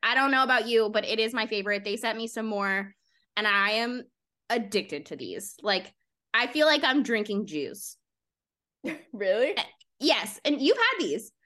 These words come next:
Speaker 1: This is what we had before the, uh, P L L party.
Speaker 2: Oh, right, right, right. Okay, yeah. Oh, those are good.
Speaker 1: They're so
Speaker 2: Those
Speaker 1: good.
Speaker 2: are really good.
Speaker 1: They're my, they're my S tier of seltzers. They're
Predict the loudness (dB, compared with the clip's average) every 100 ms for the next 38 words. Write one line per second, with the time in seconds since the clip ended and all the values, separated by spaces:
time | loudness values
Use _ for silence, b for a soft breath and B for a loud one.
0 | _ -2 2 4 4 4 0 -2 0 4
1 | 4 4 2 2 2 2 4 4 2 -2
2 | -12 _ _ 2 2 2 -4 _ _ _
3 | _ _ _ -6 -2 0 -2 -2 -4 -2
4 | -4 -6 -6 -4 -2 -2 -4 -2 -2 -2
5 | -4 -6 -2 0 0 -4 -8 -6 2 4
6 | 6 4 0 -4 -2 0 4 4 4 2
7 | -2 -2 0 2 2 2 4 4 4 2
8 | 0 2 2 0 -4 _ 0 4 4 4
9 | 2 2 -2 -6 -6 0 2 2 0 -2
10 | -4 -6 -4 0 0 -2 -4 -6 -6 -6
11 | -4 -6 -8 -8 0 2 2 -2